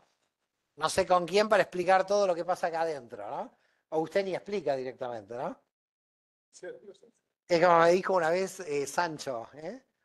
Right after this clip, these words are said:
Speaker 1: Nuestro amigo Sancho, que dice, "Si la Inquisición hubiera leído a San Juan de la Cruz, lo hubieran matado". Así que bueno, volvemos entonces. ¿De qué estamos hablando en el Zohar? En el Zohar estamos hablando de un sentido universal.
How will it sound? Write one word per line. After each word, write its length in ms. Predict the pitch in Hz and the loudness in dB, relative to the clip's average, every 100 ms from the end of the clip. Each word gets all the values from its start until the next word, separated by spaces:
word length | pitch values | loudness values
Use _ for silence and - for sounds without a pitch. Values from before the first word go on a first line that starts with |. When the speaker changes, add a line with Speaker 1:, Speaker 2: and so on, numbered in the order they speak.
| - | -14
Speaker 1:
Nuestro 220 | 135 147 | -10 -6
amigo 240 | 156 170 | -4 -2
Sancho, 320 | 139 180 151 147 | 0 -2 -2 -4
que 80 | |
dice, 320 | 160 156 165 - - _ | -4 -4 -4 -6 -18 _
"Si 180 | - 165 | -6 -2
la 80 | |
Inquisición 540 | 156 151 151 147 196 196 | -2 -4 -6 0 2 2
hubiera 280 | 180 185 175 | 2 2 4
leído 240 | 175 190 | 2 2
a 40 | |
San 180 | - 160 | 2 -2
Juan 220 | 139 180 | 2 2
de 100 | 175 | 4
la 100 | 156 | 0
Cruz, 280 | 147 180 208 | 0 0 0
lo 80 | 175 | 0
hubieran 240 | 156 165 | 0 -2
matado". 580 | 147 143 165 131 - - _ _ _ _ _ _ _ _ | -2 4 4 4 -6 -16 _ _ _ _ _ _ _ _
Así 280 | - 160 196 | -2 0 0
que 100 | 190 | 0
bueno, 340 | 196 151 110 117 | 2 2 -2 0
volvemos 480 | 180 196 220 202 175 | 2 4 2 0 -2
entonces. 680 | 156 151 123 110 101 - | -2 -2 -2 -6 -14 -12
¿De 120 | 180 | -8
qué 80 | 196 | -2
estamos 320 | 262 269 208 196 | -2 -2 -2 0
hablando 280 | 196 196 | 0 -2
en 80 | 180 | -4
el 80 | 151 | -6
Zohar? 480 | - 120 98 92 - _ _ _ _ _ _ - | -6 -8 -8 -10 -16 _ _ _ _ _ _ -2
En 160 | 165 | 2
el 100 | 185 | 4
Zohar 220 | 190 240 247 | 4 2 2
estamos 360 | 196 220 196 185 | 0 -2 0 0
hablando 360 | 196 214 214 | 0 -2 -2
de 40 | 185 | -4
un 140 | 220 | -4
sentido 360 | - 175 170 196 | -6 -8 -6 -6
universal. 560 | 165 143 127 - 82 | -4 -4 -4 -10 -18